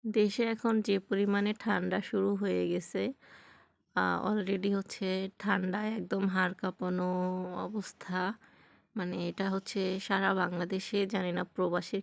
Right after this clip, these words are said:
কী অবস্থা, হয়তো প্রবাসেও এরকমই। তো যাই হোক, প্রিয় ভাইয়া এবং আপুরা যে যেখান থেকে আজকের আমার ভিডিওটা দেখতেছেন, সবাইকে অসংখ্য, অসংখ্য ধন্যবাদ। সেই সাথে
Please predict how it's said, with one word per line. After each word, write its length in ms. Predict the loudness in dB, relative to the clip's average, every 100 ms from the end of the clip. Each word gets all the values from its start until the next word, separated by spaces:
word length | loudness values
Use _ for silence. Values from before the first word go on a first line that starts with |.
| -2
কী 60 |
অবস্থা, 480 | 0 0 -2 -6 -6
হয়তো 300 | -4 -4 -4
প্রবাসেও 600 | -4 -4 -2 -2 -2 0 2
এরকমই। 640 | 0 -2 -2 -4 -4 -6 -8 -20 -20 -20 _
তো 80 | 0
যাই 220 | 2 2
হোক, 220 | 2 0 -2 -2
প্রিয় 220 | 2 2
ভাইয়া 380 | 2 0 2 2
এবং 260 | 2 2 2
আপুরা 420 | 0 0 0 2
যে 300 | 0 0 0
যেখান 440 | 0 -4 0 0 0
থেকে 340 | -2 -2 0
আজকের 420 | 0 -2 -4 -2
আমার 240 | -2 -2 -2
ভিডিওটা 420 | -2 -2 -2 -2
দেখতেছেন, 560 | -4 -4 -4 -2 0 0
সবাইকে 520 | -2 -2 -2 -2 -4
অসংখ্য, 460 | -4 -4 -6 -4 -4
অসংখ্য 420 | -4 -4 -4 -2
ধন্যবাদ। 500 | 0 0 0 0 -2
সেই 240 | -4 -4 -4
সাথে 480 | -4 -6 -4 -6